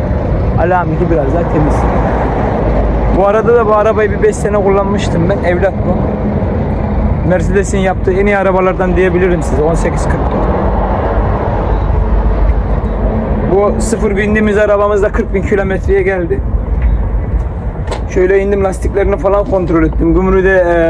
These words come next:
e, nasip olursa Bulgar'da, Vidin'de yaptıracağız. Almanya'da bekleyemedik arkadaşlar. Sabah saatimiz erken doldu. Erken dolduğu için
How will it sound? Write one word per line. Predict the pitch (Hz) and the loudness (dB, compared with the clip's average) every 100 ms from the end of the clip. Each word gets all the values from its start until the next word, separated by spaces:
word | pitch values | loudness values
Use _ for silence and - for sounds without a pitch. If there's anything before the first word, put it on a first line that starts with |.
| 160 160 | 2 0
e, | 165 | 0
nasip | 170 170 | -2 0
olursa | 175 175 160 160 | 2 2 0 0
Bulgar'da, | 160 165 170 160 | 0 0 0 0
Vidin'de | 160 175 165 | 0 0 2
yaptıracağız. | 156 151 - - 160 - - 214 - - - - - - - | 2 0 0 0 0 0 0 0 0 0 -4 -6 -6 -4 -2
Almanya'da | 160 175 175 165 165 | -2 0 0 0 0
bekleyemedik | 165 170 180 165 139 | -2 -2 -2 0 0
arkadaşlar. | 139 151 151 143 - | -2 -2 -2 -2 -4
Sabah | - 160 160 | -4 -2 -2
saatimiz | - 165 139 160 | -2 -2 0 0
erken | 160 165 180 175 | 0 0 -2 0
doldu. | 156 151 - - | 0 0 -2 -2
Erken | 160 180 170 | -2 -2 0
dolduğu | 170 165 165 | 0 2 0
için | 143 233 | 0 -2